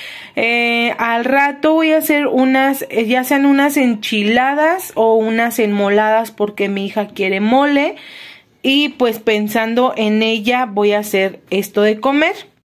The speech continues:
Sigo yendo al comedor, seguimos comiendo allá, pero luego se nos antoja algo y es inevitable no consentir a mi familia, ¿verdad? No por el hecho que esté yo allá en el comedor, no consienta a mi familia. Y pues sí,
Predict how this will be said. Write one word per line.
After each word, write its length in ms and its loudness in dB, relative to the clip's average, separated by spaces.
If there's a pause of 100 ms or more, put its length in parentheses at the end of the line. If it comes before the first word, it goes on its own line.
(280)
Sigo 300 0
yendo 340 0
al 140 -2
comedor, 640 2
seguimos 580 -2
comiendo 420 0
allá, 460 -2
pero 220 0
luego 280 2
se 100 -6
nos 200 -6
antoja 540 -4
algo 220 0
y 160 -2
es 120 -6
inevitable 800 -2
no 240 -4
consentir 520 -4
a 60 0
mi 120 -6
familia, 460 -2
¿verdad? 300 -2
No 220 -4
por 120 0
el 120 0
hecho 240 -4
que 60 -2
esté 300 -4 (460)
yo 320 0
allá 380 -2
en 80 -4
el 120 -4
comedor, 600 -2 (340)
no 420 -2 (140)
consienta 720 -4
a 100 -6
mi 120 -6
familia. 480 -10 (160)
Y 180 -8
pues 280 -10
sí, 440 -4